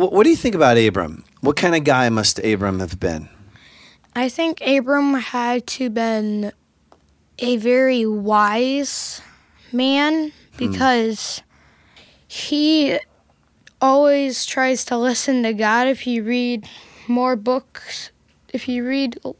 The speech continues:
Speaker 2: later on in Genesis,
Speaker 1: Mm-hmm.
Speaker 2: spoiler alert.
Speaker 1: Uh-oh.
Speaker 2: Um, later, towards the end,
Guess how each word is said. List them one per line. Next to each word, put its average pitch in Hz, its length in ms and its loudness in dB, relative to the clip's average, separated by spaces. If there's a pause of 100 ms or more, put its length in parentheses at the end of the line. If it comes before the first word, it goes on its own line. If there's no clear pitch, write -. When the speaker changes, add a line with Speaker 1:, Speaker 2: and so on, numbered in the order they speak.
(180)
Speaker 2:
later 262 300 0
on 254 240 0
in 220 160 -2
Genesis, 247 760 -2
Speaker 1:
Mm-hmm. 101 300 -6 (1400)
Speaker 2:
spoiler 269 800 2
alert. 277 460 2 (340)
Speaker 1:
Uh-oh. 90 380 2 (800)
Speaker 2:
Um, 247 480 4 (160)
later, 254 760 2 (960)
towards 254 360 0
the 254 60 2
end, 254 520 0